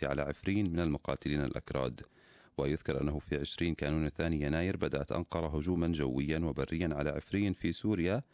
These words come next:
للقضاء على وحدات حماية الشعب الكردية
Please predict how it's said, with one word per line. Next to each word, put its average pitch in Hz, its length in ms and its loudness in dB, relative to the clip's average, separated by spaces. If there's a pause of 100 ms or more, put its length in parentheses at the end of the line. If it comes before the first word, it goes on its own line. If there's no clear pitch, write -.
(300)
للقضاء 107 560 0
على 78 220 2
وحدات 78 640 -2
حماية 80 420 0
الشعب 73 340 -2
الكردية 71 680 0